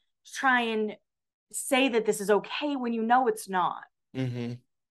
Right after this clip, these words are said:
Speaker 1: And one thing I hear a lot, I'm sure you do too, and I wanna hear your thoughts on it, is when people are like,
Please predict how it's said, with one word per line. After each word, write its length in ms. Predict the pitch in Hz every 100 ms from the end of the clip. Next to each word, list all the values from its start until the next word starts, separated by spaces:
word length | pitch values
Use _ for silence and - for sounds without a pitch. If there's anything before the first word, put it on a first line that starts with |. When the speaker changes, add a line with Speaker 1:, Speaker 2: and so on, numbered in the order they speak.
| _ 285
Speaker 1:
And 320 | 294 285 220
one 240 | 302 427
thing 120 | 494 440
I 160 | 220 226
hear 240 | 208 220
a 60 | 196
lot, 320 | 180 165 165
I'm 80 | 202
sure 220 | 214 240
you 240 | 220 202 220
do 180 | 214 196
too, 400 | - 226 190 175
and 120 | 190
I 40 |
wanna 240 | 208 220 214
hear 160 | 214
your 140 | 196 175
thoughts 320 | 247 339 359
on 160 | 208 196
it, 140 | -
is 100 | 208
when 160 | 233 220
people 220 | 233 233
are 80 | 226
like, 200 | 214